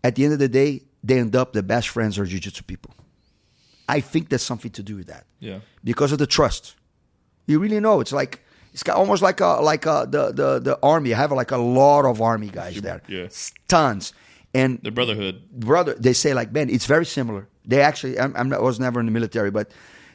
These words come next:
Speaker 1: they said, "Man, it's very similar because you have to trust each other with the life." Of course, combat, it's extreme. It's
Speaker 2: Yeah.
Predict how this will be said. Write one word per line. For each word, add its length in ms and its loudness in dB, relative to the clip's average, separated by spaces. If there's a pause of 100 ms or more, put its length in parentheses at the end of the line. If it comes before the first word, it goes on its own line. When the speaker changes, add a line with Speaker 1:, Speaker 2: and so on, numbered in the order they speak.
Speaker 1:
they 120 2
said, 260 2
"Man, 200 -4
it's 200 -8
very 240 0
similar 400 -6
because 320 -2
you 40 2
have 120 2
to 80 -6
trust 300 0
each 140 -8
other 220 -2
with 140 -4
the 60 -4
life." 360 -8 (540)
Of 120 -8
course, 400 -2 (320)
combat, 460 -2
it's 240 -18
extreme. 540 -6
It's 140 -10
Speaker 2:
Yeah. 160 -8